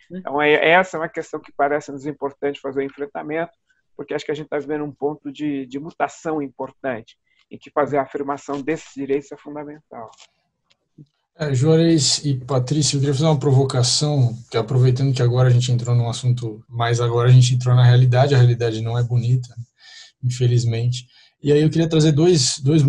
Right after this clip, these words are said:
Speaker 3: dois exemplos, duas coisas que aconteceram pra gente tentar pensar um pouco, assim,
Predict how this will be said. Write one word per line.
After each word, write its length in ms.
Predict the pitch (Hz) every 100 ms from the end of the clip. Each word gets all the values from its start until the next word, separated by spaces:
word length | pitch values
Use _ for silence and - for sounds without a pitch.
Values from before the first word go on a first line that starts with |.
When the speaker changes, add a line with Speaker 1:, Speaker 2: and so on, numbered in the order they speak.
| 135
Speaker 3:
dois 260 | 131 147 147
exemplos, 580 | 131 120 147 147 123 -
duas 220 | 127 -
coisas 400 | - 139 135 -
que 320 | - 123 120
aconteceram 960 | 120 127 123 120 - - 143 139 117 113
pra 420 | 120 131 139 131
gente 220 | 123 123
tentar 300 | - 127 131
pensar 280 | 127 127 135
um 100 | 127
pouco, 260 | 135 131 135 -
assim, 400 | 120 - 123 123